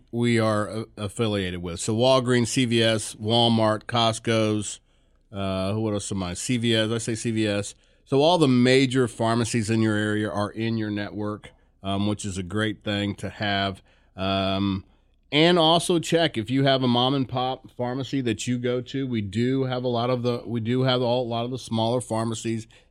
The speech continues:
that are in our network as, are, as well. So we have about ninety-five percent or so of all the pharmacies in the Kansas City Metro in there. So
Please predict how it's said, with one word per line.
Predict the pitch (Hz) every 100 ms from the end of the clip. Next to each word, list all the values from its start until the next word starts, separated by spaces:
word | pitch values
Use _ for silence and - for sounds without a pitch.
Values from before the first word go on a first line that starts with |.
| _
that | 117
are | 110 113
in | 117
our | 110 107
network | 107 87 98 95 95
as, | 90 - -
are, | 104 110
as | 104 98
well. | 101 113 95
So | - 120
we | 160
have | 147 151 139
about | 123 127 127 104 - - _
ninety-five | 117 131 139 135 113 123 123 123
percent | 139 120 - 127 127
or |
so | 117 131 123 123 -
of | 113 127 117
all | 120
the | 123
pharmacies | 120 117 120 120 123
in | 117
the | 110
Kansas | 117 113
City | 120 117
Metro | 113 113 120 113
in | - 117 123
there. | 135 143 139
So | - 123 120